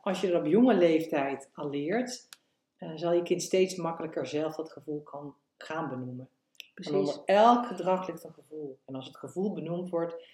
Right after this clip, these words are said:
Speaker 1: is gedrag of, of afweer, wat het ook wordt genoemd, niet nodig.
Speaker 2: Ja.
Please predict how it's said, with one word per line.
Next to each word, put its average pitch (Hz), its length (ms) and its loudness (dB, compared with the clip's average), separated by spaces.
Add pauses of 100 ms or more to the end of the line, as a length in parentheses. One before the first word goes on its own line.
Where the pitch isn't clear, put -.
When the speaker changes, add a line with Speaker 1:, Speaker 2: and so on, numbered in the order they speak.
Speaker 1:
is - 200 -6
gedrag - 640 -4
of, 127 220 -12
of - 220 -20
afweer, 156 500 -6
wat 143 100 -4
het 131 100 -10
ook 160 200 -8
wordt 160 160 -10
genoemd, 156 500 -12
niet 135 200 -16
nodig. 143 540 -16 (400)
Speaker 2:
Ja. 226 200 -10